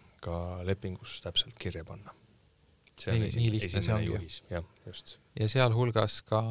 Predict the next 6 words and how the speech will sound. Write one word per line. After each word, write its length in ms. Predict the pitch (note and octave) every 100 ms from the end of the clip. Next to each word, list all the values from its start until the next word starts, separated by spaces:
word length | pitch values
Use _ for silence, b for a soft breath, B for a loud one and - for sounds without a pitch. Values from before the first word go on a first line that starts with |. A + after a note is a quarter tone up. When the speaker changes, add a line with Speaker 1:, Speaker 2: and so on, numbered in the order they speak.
| A2+ A2+ B2 B2 B2
Speaker 2:
sellised 400 | - A2 G#2+ -
subjektiivsed 1000 | - C3+ A#2+ G#2+ - A2+ A#2 A2 G#2+ - -
asjad 320 | A2+ A2 - A2
nagu 280 | G#2+ A2 A2+
näiteks, 520 | A#2 A#2 A#2 A#2 - -
äh, 180 | A2+